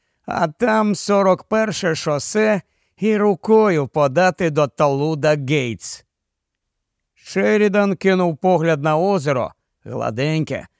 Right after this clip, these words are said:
посріблене місячним світлом простирадло, а потім місячне світло зникло. Його затулили. «Згори?» Він почув ляскання, ніби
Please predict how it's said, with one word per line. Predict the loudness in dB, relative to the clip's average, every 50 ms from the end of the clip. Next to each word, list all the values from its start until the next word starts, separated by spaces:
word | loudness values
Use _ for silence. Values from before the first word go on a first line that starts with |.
| _ _ _ -4
посріблене | -2 -2 -2 -2 -2 0 0 0 2 2 2 2 2 0
місячним | 0 0 -2 -2 -2 -2 -4 -4 -2 -2 -2 -2
світлом | -2 -2 -2 -2 -2 0 0 0 0 0
простирадло, | 0 -2 -2 -2 -2 -2 0 2 2 2 2 2 2 2 2 2 0 -2 _ _ _ _ _ _ _ _ _ _ _ _ _ _ _ _
а | -20 -20 -20 _ _ _
потім | -2 0 0 0 0 0 0 0 0 0 0 -4 -6 -10 _ _ _ _ _ _ _ _ _ _ _ _
місячне | -10 -6 -2 -2 0 0 -2 -2 0 0 0 0 -2 -4 -2 0 0 0
світло | -2 -4 -4 -2 -2 -2 -2 0 2 2 2 2
зникло. | 2 0 0 0 0 -2 -2 -2 -2 -2 -2 -4 _ _ _ _ _ _ _ _ _ _ _ _ _ _ _
Його | -14 -12 -10 -8 -6 -6 -6 -6 -6 -4 -2 -2 -2 -2 -2 -4 -6 -10 _ _ _ _ _ _ _ _ _ -8
затулили. | -6 -6 -2 0 2 2 0 0 0 0 0 2 2 2 2 2 0 -2 -4 -8 -10 -14 _ _ _ _ _ _ _ _ _ _ _ _ _ _ _ _ _ _ _ _ _ _ _ _ -14
«Згори?» | -12 -10 -8 -4 -2 0 0 0 0 0 0 -2 -4 _ _ _ _ _ _ 0
Він | 0 0 2 2
почув | 0 0 0 0 0 0 2 2
ляскання, | 2 2 2 2 0 -2 -2 -2 0 0 0 0
ніби | 0 0 0 0 0 0 0 -2